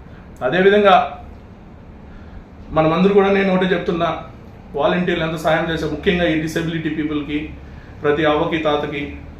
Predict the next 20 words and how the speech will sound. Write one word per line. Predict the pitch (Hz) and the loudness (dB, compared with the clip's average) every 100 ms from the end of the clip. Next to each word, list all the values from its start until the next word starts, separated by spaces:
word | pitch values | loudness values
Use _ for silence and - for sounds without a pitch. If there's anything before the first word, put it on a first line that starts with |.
| - - | -18 -12
అందరికి | 131 156 156 | -4 -2 -2
కానీ | 151 147 147 143 - - - - - - - - - - - | -2 -4 -6 -10 -16 -20 -20 -20 -20 -20 -20 -20 -18 -16 -4
మనం | 151 160 160 | 0 0 2
ఒక | 147 151 | 0 0
మానవత్వ | 151 175 202 202 190 196 | 2 4 4 4 4 0
దృక్పథంతో | 170 170 170 165 165 151 - - - - - - - - - | 0 -2 -2 -2 -2 -2 -4 -10 -18 -20 -20 -20 -20 -20 -8
ఆలోచించాలి. | 143 160 156 147 143 139 147 - - - - - - | -4 -2 -4 -4 -4 -4 -4 -8 -16 -18 -18 -20 -8
రాజకీయం | 139 160 180 185 185 | 2 2 4 2 2
అనేది | 180 175 | 4 4
ఈ | 170 | 4
రోజు | 170 170 | 2 0
ఉంటుంది, | 185 165 | -2 0
రేపు | 156 | -2
పోతుంది, | 160 160 160 | -2 -2 -2
ఇంకో | 151 151 | 0 0
నెల | 156 | 0
ఉంటే | 160 | 0
ఎలక్షన్లు | 147 151 156 151 | 0 -2 -2 -2
కూడా | 139 | -2
అయిపోతాయి. | 135 151 143 139 | -2 -4 -4 -6